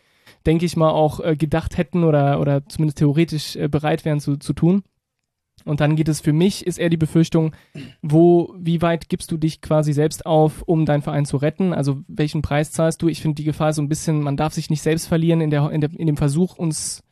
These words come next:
diesen, diesen Überlebenskampf, den wir jetzt mehrmals angesprochen haben, auch zu gewinnen. Das heißt, und dann, dann geht es um Werte und dann geht es um moralische Vorstellungen und so weiter. Du darfst nicht zu viele Leute dann auch in die Situation bringen, dass man sagen, dass man sagt, okay, ist es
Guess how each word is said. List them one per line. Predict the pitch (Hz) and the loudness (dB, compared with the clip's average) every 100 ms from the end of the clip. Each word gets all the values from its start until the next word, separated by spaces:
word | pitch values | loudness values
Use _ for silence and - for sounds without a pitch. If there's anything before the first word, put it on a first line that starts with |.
| _ _ - | _ _ -2
diesen, | 151 151 | 0 2
diesen | 143 147 | 0 2
Überlebenskampf, | 147 175 190 - 170 | 4 4 2 2 0
den | 175 160 | 2 0
wir | 160 | 0
jetzt | 156 | 0
mehrmals | 156 156 147 | -2 -2 -2
angesprochen | 156 147 156 156 147 | -4 -2 -2 0 0
haben, | 147 147 | 0 -2
auch | 156 - 254 | -4 -6 -14
zu | - | -6
gewinnen. | 143 135 170 185 180 | -4 0 2 0 -2
Das | - 147 | -6 -2
heißt, | 156 151 - _ _ _ _ | -2 -2 -6 _ _ _ _
und | 160 147 151 | -2 0 0
dann, | 147 | 0
dann | 151 147 | 0 0
geht | 175 185 | 0 -2
es | 170 | -6
um | 170 156 | -4 0
Werte | 156 156 160 | 2 2 -2
und | 147 | -4
dann | 151 | -2
geht | 170 170 | -2 -4
es | 160 | -4
um | |
moralische | 151 147 147 143 | -2 -2 -4 -4
Vorstellungen | 147 143 143 143 | -6 -2 -2 0
und | |
so | 139 | 0
weiter. | 139 139 | -2 -2
Du | 143 | -2
darfst | 143 156 - | 0 0 -2
nicht | - | -4
zu | - | -6
viele | - 165 | -2 0
Leute | 151 156 160 | 2 2 0
dann | 156 151 | -2 0
auch | 151 151 _ _ _ _ _ | -2 -4 _ _ _ _ _
in | 175 | 0
die | 160 | 0
Situation | 156 160 147 160 | 0 -2 0 0
bringen, | 147 151 160 | 2 2 2
dass | 151 | 0
man | 151 147 | 0 0
sagen, | 147 151 147 - _ _ _ 190 165 _ | 2 0 -2 -6 _ _ _ -20 -20 _
dass | 165 147 | -6 -2
man | 147 143 | -2 0
sagt, | 147 151 - | 0 0 -4
okay, | 165 160 151 | -6 0 0
ist | 151 165 - | 0 -4 -8
es | 147 - | -8 -10